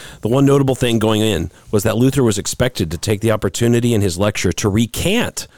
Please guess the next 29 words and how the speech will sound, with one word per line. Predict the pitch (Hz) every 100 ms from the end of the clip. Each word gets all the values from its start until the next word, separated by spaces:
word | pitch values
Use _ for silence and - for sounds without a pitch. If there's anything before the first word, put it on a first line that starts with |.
| - -
some | 120
of | 117
his | 117 104
wilder | 95 104 123 131 107 87
of | 85 82
the |
ninety-five | 92 92 90 92 87
Theses | 92 87 - 110
and | 98
come | - 135
to | 113
heel | 87 135 107 80
like | 90 90
an | 95
obedient | 85 107 101 -
friar. | 95 92 87 - _ - - - - - - -
But | 104
Luther | 151 180 139
was | 110 107
now | 110 107 107
not | 104 104 90
only | 123 113
a | 95
friar, | - 131 120 127 - _
but | 104
a | 98
teacher | - 127 - 110
of |
the | 98